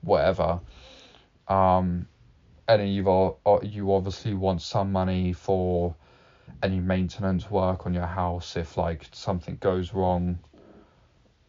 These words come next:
Um, and then, you know, if, if you wanna spend money and enjoy yourself, or let's say you've got a family, for example, you've obviously got to buy food, a lot more food than if it was just you. You've got to pay for,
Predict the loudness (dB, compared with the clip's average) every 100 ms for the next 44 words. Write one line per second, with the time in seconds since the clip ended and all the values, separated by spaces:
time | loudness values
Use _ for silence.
0 | _ -4 0 0 0 -2 -4 -6 _ _
1 | _ _ _ _ _ _ _ _ _ _
2 | _ -20 -20 _ _ -2 0 0 0 0
3 | -2 -6 _ _ _ -4 2 2 2 -2
4 | -8 -4 -4 0 0 -2 -4 -8 -2 0
5 | 2 0 0 0 -2 -2 -2 0 -2 0
6 | 0 0 -2 -4 -6 -18 -20 -4 0 2
7 | 2 -2 0 -2 0 2 2 2 -4 -4
8 | -4 -2 0 0 0 -2 0 -2 0 0
9 | -2 -6 -6 -2 0 0 -2 -4 -8 -4
10 | -2 -2 -4 -14 _ _ _ _ _ _
11 | 2 6 6 6 0 0 -2 0 0 0
12 | 0 -4 -8 -8 -10 -8 -2 0 0 -2
13 | -4 -6 -4 -6 -4 -4 -4 -2 0 0
14 | -2